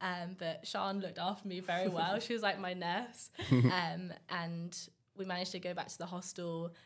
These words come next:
Speaker 1: and the people working at the hostel were really good. Um, there was even a girl there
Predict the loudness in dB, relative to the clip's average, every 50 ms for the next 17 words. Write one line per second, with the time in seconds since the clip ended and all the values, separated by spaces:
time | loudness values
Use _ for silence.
0 | -12 _ -2 -2 -2 -2 -4 -6 -8 -8 -8 -10 -8 -6 -6 -6 -4 -4 -2 -2
1 | -2 -4 -4 -8 -10 -8 -8 -10 -10 -10 -10 -12 -10 -10 -10 -12 -10 -8 -6 -6
2 | -6 -6 -6 -8 -10 -12 -12 -12 -14 -18 _ -10 -8 -8 -8 -8 -10 -12 -12 -14
3 | -18 -20 _ _ -4 -4 -2 -2 0 -2 -2 -2 -2 -4 -2 -2 0 0 0 0
4 | 0 -2 -2 -2 -4 -6